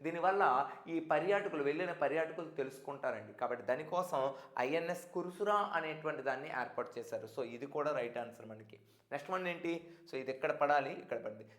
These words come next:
శ్రీ విజయపురంలో సాము-, సముద్రిక నేవల్ మెరైన్ మ్యూజియంని కూడా ఏర్పాటు చేశారు. ఎస్, మనం కూడా ఉన్నది చెప్పాం కదా,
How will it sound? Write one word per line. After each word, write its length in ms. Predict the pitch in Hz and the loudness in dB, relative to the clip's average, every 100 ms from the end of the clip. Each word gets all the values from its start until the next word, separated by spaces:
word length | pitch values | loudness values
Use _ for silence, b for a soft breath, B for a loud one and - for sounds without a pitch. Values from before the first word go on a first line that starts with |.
| - | -6
శ్రీ 200 | 190 214 | 0 2
విజయపురంలో 1000 | 170 170 226 233 190 190 170 139 139 - - | 2 4 2 4 2 4 6 6 4 -2 -2
సాము-, 500 | 165 170 202 - 151 | 4 4 4 -2 -2
సముద్రిక 600 | - 165 196 - 220 220 170 156 151 | 2 2 0 2 2 6 6 6 4
నేవల్ 380 | 147 175 214 196 | 6 6 6 4
మెరైన్ 360 | 170 180 175 | 6 6 6
మ్యూజియంని 460 | 165 160 160 156 156 | 0 0 0 0 -2
కూడా 280 | 139 160 147 | 2 4 2
ఏర్పాటు 360 | - 120 - | 0 -4 -6
చేశారు. 240 | 110 113 127 | -8 -2 2
ఎస్, 220 | 139 - B - | 2 0 B -6
మనం 140 | 139 160 | -4 0
కూడా 220 | 160 160 | 2 2
ఉన్నది 280 | 160 165 156 | 0 -4 -4
చెప్పాం 260 | 160 165 170 | -2 0 0
కదా, 220 | 165 180 | 0 -2